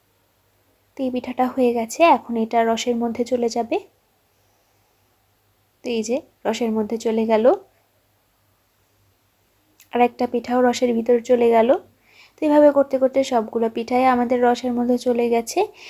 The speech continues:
আর পিঠাটা কিন্তু অনেক সুন্দর ভিজেছেও তার পরের দিন সকালে। তো এই যে আমাদের পিঠার ফাইনাল লুক। কেমন লাগলো সবাই অবশ্যই কমেন্ট করে জানাবেন।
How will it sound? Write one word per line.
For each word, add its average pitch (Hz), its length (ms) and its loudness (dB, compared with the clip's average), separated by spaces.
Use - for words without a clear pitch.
আর 220 120 -10
পিঠাটা 220 380 -4
কিন্তু 220 260 -4
অনেক 214 280 0
সুন্দর 233 440 0
ভিজেছেও 226 680 0
তার 220 160 -2
পরের 214 420 -6
দিন 226 180 -8
সকালে। 226 440 -4
তো - 120 -20
এই 302 100 0
যে 294 60 0
আমাদের 294 300 0
পিঠার 262 320 -4
ফাইনাল 294 460 -2
লুক। 262 180 4
কেমন 294 280 -2
লাগলো 285 280 0
সবাই 247 260 2
অবশ্যই 254 360 0
কমেন্ট 262 340 -2
করে 254 180 2
জানাবেন। 240 440 -2